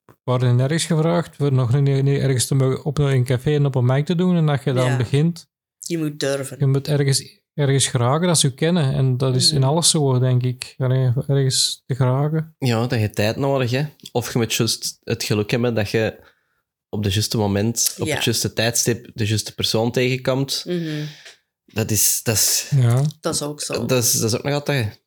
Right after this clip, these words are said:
Speaker 3: deels
Speaker 2: Maar
Speaker 3: geluk, hè.
Speaker 2: ik vind
Speaker 3: Maar,
Speaker 2: ook
Speaker 3: eh,
Speaker 2: dat de meer werk dat jij insteekt, dat de meer,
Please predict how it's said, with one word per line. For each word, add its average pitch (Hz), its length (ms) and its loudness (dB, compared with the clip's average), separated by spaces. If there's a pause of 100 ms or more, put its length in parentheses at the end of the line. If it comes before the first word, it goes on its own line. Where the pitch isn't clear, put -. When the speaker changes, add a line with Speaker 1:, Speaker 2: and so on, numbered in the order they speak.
(160)
Speaker 3:
deels 107 440 0
Speaker 2:
Maar 98 160 0
Speaker 3:
geluk, - 180 -2
hè. 131 80 0
Speaker 2:
ik 156 140 -2
vind 104 220 0
Speaker 3:
Maar, 101 100 0
Speaker 2:
ook 202 160 0
Speaker 3:
eh, - 60 -8
Speaker 2:
dat 165 180 -6
de 170 80 -2
meer 160 360 -4
werk 156 280 -6
dat 160 220 -8
jij 147 360 -2
insteekt, - 920 -4 (260)
dat 139 280 -6
de 160 80 -4
meer, 147 580 -4